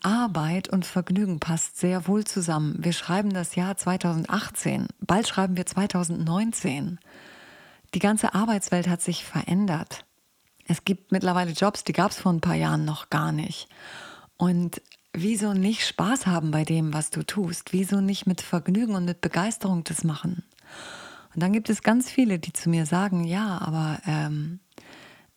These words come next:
also wenn ich bei der Arbeit so viel Freude und Erfüllung habe, dann darf ich dafür doch kein Geld nehmen."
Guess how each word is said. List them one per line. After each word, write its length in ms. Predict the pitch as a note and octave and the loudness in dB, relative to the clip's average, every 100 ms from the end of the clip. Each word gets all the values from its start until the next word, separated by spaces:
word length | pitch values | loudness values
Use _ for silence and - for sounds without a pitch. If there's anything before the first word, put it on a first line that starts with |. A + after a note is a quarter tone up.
| _ E3+ D#3+ | _ -2 0
also 220 | E3+ D#3+ | 0 0
wenn 140 | E3 E3 | 0 0
ich 100 | D#3 | -2
bei 160 | D#3+ | -2
der 160 | D#3+ D#3 | 0 -2
Arbeit 420 | - A#3+ F3+ E3 - | 0 2 2 -2 -4
so 260 | - C4 | 0 0
viel 300 | C#4+ - A#3 | 0 -2 -2
Freude 440 | - - G#3+ G#3+ F3+ | -2 0 2 2 0
und 160 | E3+ | 0
Erfüllung 600 | - - - A3+ G3 D#3 | -2 -4 0 2 2 0
habe, 360 | D#3 D#3 E3 G3+ - - - - _ _ _ - | -2 0 0 -2 -6 -20 -20 -20 _ _ _ -4
dann 160 | E3 | 0
darf 200 | D3+ D#3 | 0 -2
ich 100 | - | -4
dafür 260 | - D#3 D#3+ | -4 -2 0
doch 160 | D#3 - | -2 -4
kein 240 | D#3+ D3+ | -6 -4
Geld 320 | D#3 G#3 - | 0 -2 0
nehmen." 440 | D#3 D#3 D3+ D#3 | 0 0 -2 -6